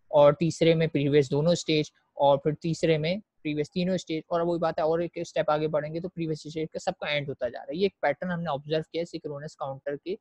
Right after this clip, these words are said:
अ, synchronous अप counter में। और ये pattern पे क्यों मैं emphasize कर रहा हूँ, क्योंकि हो सकता है कि exam में question आए, आप solve करें और अगर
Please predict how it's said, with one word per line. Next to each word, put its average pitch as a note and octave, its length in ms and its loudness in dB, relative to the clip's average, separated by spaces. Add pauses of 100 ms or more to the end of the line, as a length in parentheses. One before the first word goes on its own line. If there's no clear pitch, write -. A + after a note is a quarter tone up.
(440)
अ, E3+ 40 -10
synchronous E3+ 520 -4
अप D3 180 0
counter A#2+ 280 -12
में। - 80 -16 (440)
और E3 140 0
ये G3 60 -2
pattern F3+ 360 -4
पे F#3+ 80 -2
क्यों F#3 200 -6
मैं F#3+ 100 -4
emphasize F3 440 -4
कर E3+ 140 -6
रहा E3+ 100 -8
हूँ, G3 100 -6
क्योंकि F#3 340 -10
हो G#3 240 -4
सकता E3+ 340 -6
है E3+ 100 -2
कि F3 100 -2
exam D#3+ 280 -4
में E3 120 -6
question D#3+ 340 -6
आए, D#3 140 -4
आप D3 60 -6
solve D3+ 360 -2
करें D#3 120 -4
और D#3 140 -2
अगर D3+ 420 2